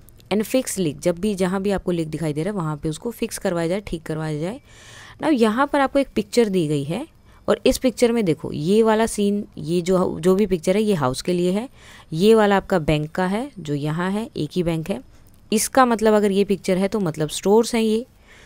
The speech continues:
उसके बाद पोस्ट ऑफिस, पोस्ट ऑफिस के लिए ये वाला साइन दिया है, ये आपका पोस्ट ऑफिस हो गया। लाइब्रेरी के लिए इस तरह से उन्होंने बुक बनाई है, ये लाइब्रेरी हो गया। Then फूड,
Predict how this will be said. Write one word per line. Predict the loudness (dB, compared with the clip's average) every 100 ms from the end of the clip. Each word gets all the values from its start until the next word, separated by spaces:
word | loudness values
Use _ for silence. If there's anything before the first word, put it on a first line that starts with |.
| -20 -4
उसके | -2 2
बाद | 4 2 0
पोस्ट | 4 4 6
ऑफिस, | 4 4 2 0
पोस्ट | -4 0 0 0
ऑफिस | -2 -2
के | -2
लिए | 0 2
ये |
वाला | 2 0
साइन | 0 -2 0
दिया | 0
है, | 0
ये | 0
आपका | -2 -2 -6
पोस्ट | -4 -4 -2
ऑफिस | -4 -2
हो | -2
गया। | -2 -4 -6 -18 -20 -20 -8 4
लाइब्रेरी | 6 8 6 6
के | 4
लिए | 4
इस | 2 2
तरह | 0
से | 2
उन्होंने | 0 0 -2 -4
बुक | -6 -4 -4 0
बनाई | 0 0 -2
है, | -2
ये | -2 -2
लाइब्रेरी | 0 -2 -2 0
हो | 0 -2
गया। | -4 -6 -14 -20 -20 -20 -2
Then | -2
फूड, | 0 2 2